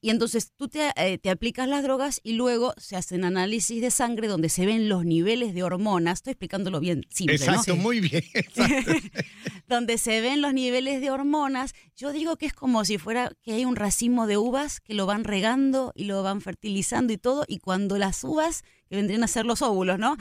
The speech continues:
Speaker 2: Exacto.
Speaker 1: Las uvas están bien lindas y gorditas y dulces, etcétera, ahí es cuando se hace el procedimiento. Y es increíble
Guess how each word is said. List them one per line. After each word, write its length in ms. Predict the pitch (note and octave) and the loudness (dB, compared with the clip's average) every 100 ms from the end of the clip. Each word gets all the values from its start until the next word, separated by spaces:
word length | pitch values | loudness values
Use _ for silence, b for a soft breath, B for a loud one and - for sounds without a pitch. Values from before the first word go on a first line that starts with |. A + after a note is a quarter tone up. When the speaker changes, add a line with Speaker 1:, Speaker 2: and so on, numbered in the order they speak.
| F3+ | 0
Speaker 2:
Exacto. 260 | C#3+ E3+ | 2 2
Speaker 1:
Las 140 | C#3+ - | 0 0
uvas 280 | C#4 C4+ C4+ | 0 2 0
están 440 | A3+ C#4 C#4 B3+ | 0 0 0 2
bien 320 | D4+ C#4+ C#4+ | 2 2 2
lindas 480 | D4+ C#4+ C4+ B3 - | 4 2 2 0 -2
y 80 | A3 | -2
gorditas 880 | F#3+ G#3 G3+ F#3+ C4 - B3 B3+ G3 | 0 0 -2 -4 -4 -2 -2 -2 -2
y 160 | F#3 B B - | -6 B B -6
dulces, 520 | C4 C4+ B3 G#3+ F#3+ | 2 2 2 -2 -4
etcétera, 560 | E3+ B3+ B3 D4 D#4+ D#4+ b b - | -2 -2 0 0 0 -4 b b -2
ahí 220 | G3 A3 | 0 2
es 100 | A3 | 0
cuando 240 | - G#3 G3 | 0 -4 -4
se 100 | G3+ | -4
hace 140 | G#3 | -4
el 60 | F#3+ | -4
procedimiento. 600 | F#3 - F#3 G3 B3 - | -4 0 0 2 2 2
Y 80 | A#3 | 2
es 180 | A#3 C#4 | 0 0
increíble 760 | C4+ C4 C#4 D4+ A#3 A3 A#3+ | -2 0 0 2 2 2 0